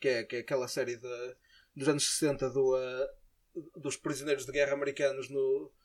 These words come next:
na Alemanha, e, eh, devo-lhe dizer que, que me ri, mas não entendi, não entendi o que é que se passou. Eh, porque aquilo foi uma coisa muito, muito confusa. Aquele episódio supostamente era o episódio de Natal, mas eles depois revelam que afinal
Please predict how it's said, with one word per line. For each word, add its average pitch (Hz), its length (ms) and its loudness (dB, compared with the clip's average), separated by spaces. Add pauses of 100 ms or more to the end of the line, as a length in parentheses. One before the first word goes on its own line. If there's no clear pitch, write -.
(280)
na 143 100 2
Alemanha, 139 540 2 (180)
e, 170 260 8
eh, 165 40 12
devo-lhe 180 300 8
dizer 180 280 8
que, 175 200 8 (440)
que 214 80 0
me 208 120 10
ri, 190 340 6
mas 180 260 4
não 180 160 10
entendi, 160 520 6
não 160 180 -4
entendi 143 260 -4
o 139 100 -6
que 147 80 -10
é - 20 -8
que - 80 -10
se - 60 -12
passou. - 280 -10 (800)
Eh, 120 500 -4
porque - 180 -2
aquilo 190 360 6
foi 185 160 10
uma 175 120 4
coisa 160 200 4
muito, 160 240 -6
muito 156 160 -6
confusa. 202 480 6
Aquele 269 200 12
episódio 196 260 8
supostamente 214 320 4
era 202 80 12
o - 20 6
episódio 165 200 4
de 160 100 -2
Natal, 107 340 -4
mas 143 100 2
eles 165 140 0
depois 165 160 0
revelam 165 360 2
que 180 100 0
afinal 170 500 2